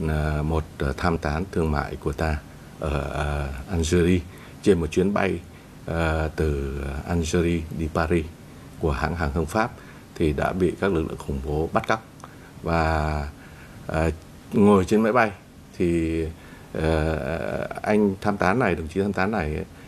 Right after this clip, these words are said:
cứ nghĩ rằng ấy là mình là người Việt Nam thì chắc là họ sẽ loại trừ,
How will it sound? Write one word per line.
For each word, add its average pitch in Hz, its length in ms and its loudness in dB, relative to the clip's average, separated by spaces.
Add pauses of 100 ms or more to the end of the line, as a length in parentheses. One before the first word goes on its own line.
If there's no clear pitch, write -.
(140)
cứ 113 80 4
nghĩ 117 220 6
rằng 90 260 2
ấy 87 80 -2
là 90 120 0
mình 82 260 0
là 80 60 0
người 76 140 0
Việt 71 140 -2
Nam 92 300 0
thì - 100 0
chắc - 260 -2
là 85 120 0
họ 76 240 -6
sẽ 82 180 -4
loại - 200 -2
trừ, 80 140 -4